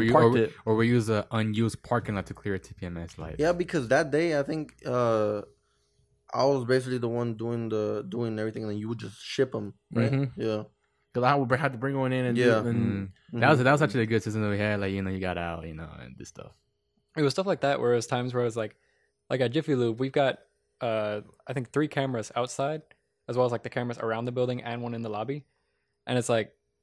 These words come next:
Speaker 4: they're all time-stamped. The tickets are all time-stamped. If there's a dispute about something that happened, we can just go look at the camera.
Speaker 2: Mm-hmm.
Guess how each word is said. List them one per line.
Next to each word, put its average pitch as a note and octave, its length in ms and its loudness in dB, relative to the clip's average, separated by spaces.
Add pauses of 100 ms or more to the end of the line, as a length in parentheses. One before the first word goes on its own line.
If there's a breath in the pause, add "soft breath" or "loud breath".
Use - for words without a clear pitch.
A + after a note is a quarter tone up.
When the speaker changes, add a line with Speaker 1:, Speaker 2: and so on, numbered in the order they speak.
(120)
Speaker 4:
they're F3 180 4
all C#3+ 100 4
time-stamped. B2 640 -6
The B2 120 -10
tickets D3+ 380 -2
are A#2 40 2
all A2 100 2
time-stamped. A2+ 600 -8
If A#2+ 100 -10
there's D3 180 0
a D#3+ 40 -8
dispute C#3 360 -6
about D3 200 -2
something E3 240 -6
that E3 100 -6
happened, F3 380 -6
we C3+ 80 -6
can C#3 100 -2
just A#2+ 140 -8
go B2 100 2
look B2+ 180 -2
at D3 120 -4
the B2 80 -4
camera. C3+ 380 -4
Speaker 2:
Mm-hmm. A#2+ 280 -4